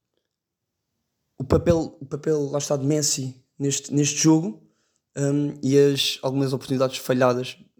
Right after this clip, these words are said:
na Argentina, hum, sobretudo por parte de Lautaro Martínez, que acabou por entrar para a saída de, de Papo Gomes. Hum, aliás, de, de Julián Álvarez, peço desculpa. Hum,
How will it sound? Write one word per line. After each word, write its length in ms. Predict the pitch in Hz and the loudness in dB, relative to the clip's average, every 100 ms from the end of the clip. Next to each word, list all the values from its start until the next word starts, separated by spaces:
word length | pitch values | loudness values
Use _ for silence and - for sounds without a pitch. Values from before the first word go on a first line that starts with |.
| - | -12
na 160 | 117 | -6
Argentina, 540 | 127 127 123 143 156 147 - | -4 -4 -2 -2 -2 -8 -4
hum, 380 | 131 127 123 123 _ _ _ _ _ | 0 2 0 -4 _ _ _ _ _
sobretudo 480 | - 131 120 135 - | -4 -2 2 0 0
por 120 | - | -2
parte 300 | - 131 131 | 0 0 0
de 180 | 127 127 | 0 2
Lautaro 300 | 131 131 131 | 2 0 0
Martínez, 480 | 123 135 139 170 - _ _ _ _ | 0 -2 -6 -8 -14 _ _ _ _
que 500 | 135 123 123 123 127 | -2 0 2 0 -2
acabou 220 | 135 131 | 0 0
por 120 | 131 | 2
entrar 380 | 131 135 127 170 _ _ _ | 0 4 2 0 _ _ _
para 80 | 120 | -8
a 40 | |
saída 260 | - 131 123 | -2 0 0
de, 240 | 127 123 | 0 -2
de 100 | 120 | -2
Papo 220 | - 123 | -2 0
Gomes. 300 | 135 131 180 - _ _ _ _ _ _ - | 0 -2 -2 -10 _ _ _ _ _ _ 2
Hum, 440 | 139 143 147 - _ _ _ _ _ _ _ _ _ _ - _ _ _ _ _ _ - | 4 4 2 -6 _ _ _ _ _ _ _ _ _ _ -20 _ _ _ _ _ _ -4
aliás, 340 | 135 135 127 | 2 4 4
de, 220 | - 127 123 | 2 2 2
de 100 | - | 2
Julián 240 | 131 127 | 2 2
Álvarez, 380 | 127 135 127 147 | 2 0 -2 -4
peço 220 | - 139 | -6 -10
desculpa. 360 | - - 135 - _ _ - - - _ - | -8 -6 -6 -8 _ _ -20 -20 -20 _ 2
Hum, 420 | 147 147 156 156 | 4 6 4 0